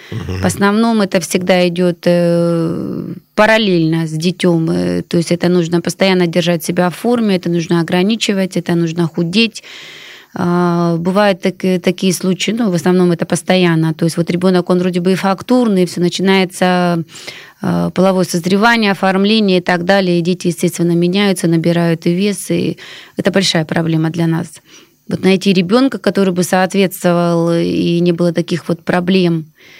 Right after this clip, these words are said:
Speaker 2: э, с весом, это большая проблема.
Speaker 1: Мгм. Со скольких лет можно и нужно заниматься художественной гимнастикой? К примеру, опять же, у нас фигура ката-, катания, мы сегодня говорили, у меня вот коллега, он говорит, «Вот я привёл дочку, ей пять лет,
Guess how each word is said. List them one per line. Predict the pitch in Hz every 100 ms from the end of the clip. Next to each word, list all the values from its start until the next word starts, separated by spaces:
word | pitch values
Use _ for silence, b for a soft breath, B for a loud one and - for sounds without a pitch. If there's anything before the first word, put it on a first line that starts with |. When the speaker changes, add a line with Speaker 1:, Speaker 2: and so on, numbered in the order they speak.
| B B -
Speaker 2:
э, | 170 165 160
с | -
весом, | 185 233 233 185 165 147 -
это | 175 -
большая | 170 170 180 165
проблема. | 170 170 160 160 165 - B B -
Speaker 1:
Мгм. | 113 135 131
Со | 110 127
скольких | - 165 127 107
лет | 139 151
можно | 113 120 147 135 110
и |
нужно | 107 123 113
заниматься | 98 101 113 -
художественной | 104 110 - 107
гимнастикой? | 117 104 82 - 76
К |
примеру, | - 85 82
опять | 80 80
же, | 80
у |
нас | 80 78
фигура | - 98 101
ката-, | 95 110 156 147
катания, | 117 151 165
мы | 104
сегодня | 90 90
говорили, | 101 139 104
у |
меня | 90
вот | 87 90
коллега, | - 120 165 160 92
он | 87
говорит, | 85 82 85 80
«Вот | 90
я | 87 82
привёл | - 87 90
дочку, | 139 175 -
ей | 95 85
пять | 82 -
лет, | 151 165